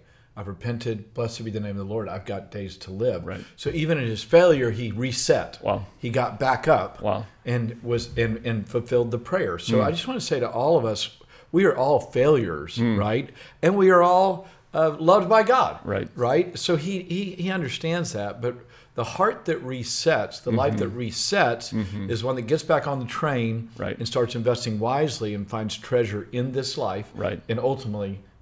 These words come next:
Speaker 1: at the throne room
Speaker 2: Right.
Speaker 1: at the end.
Speaker 2: Right. I, I just feel like as you said that, that there's, there are some listeners today that, that that's like a word from God
Speaker 1: Mm, yeah.
Speaker 2: to get up off the, you know, I've heard it preached, get up
Speaker 1: Yeah.
Speaker 2: off the mat
Speaker 1: Yep.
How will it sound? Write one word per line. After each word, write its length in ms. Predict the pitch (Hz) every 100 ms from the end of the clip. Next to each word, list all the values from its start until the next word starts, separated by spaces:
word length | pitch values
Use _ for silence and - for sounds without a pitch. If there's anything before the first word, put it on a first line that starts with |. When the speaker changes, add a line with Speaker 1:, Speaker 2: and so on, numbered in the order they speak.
| -
Speaker 1:
at 140 | 107
the 60 | 104
throne 300 | - 110 104
room 100 | 90
Speaker 2:
Right. 140 | 85 -
Speaker 1:
at 100 | 95
the 160 | 110 127
end. 140 | -
Speaker 2:
Right. 180 | 101 - - - _
I, 280 | 143 165 113
I 20 |
just 200 | 165 -
feel 120 | -
like 220 | 98 113
as 160 | 107 98
you 80 | -
said 300 | - 110 101
that, 280 | 104 110 - -
that 180 | - 101
there's, 300 | 113 101 - - - - -
there 140 | - 117
are 60 |
some 260 | 104 104 104
listeners 760 | 110 113 107 104 107 - - - _
today 640 | - 98 98 104 104 87 -
that, 180 | 104 -
that 360 | 107 107 85
that's 220 | 110 107 123
like 180 | 117
a 120 | 85 101
word 360 | 98 104 101
from 220 | - 95
God 360 | 92 - - 117 -
Speaker 1:
Mm, 260 | 127 110 80 - -
yeah. 140 | 104 95
Speaker 2:
to 340 | 110 104 98 - _ -
get 160 | - 98
up 180 | 107
off 300 | - 113 -
the, 140 | - 107
you 120 | 104
know, 80 | 101
I've 100 | 101
heard 140 | - -
it 100 | -
preached, 400 | 104 - - -
get 100 | 110
up 80 |
Speaker 1:
Yeah. 60 | 107
Speaker 2:
off 180 | 110 -
the 80 | 139
mat 420 | 120 - - -
Speaker 1:
Yep. 240 | 113 107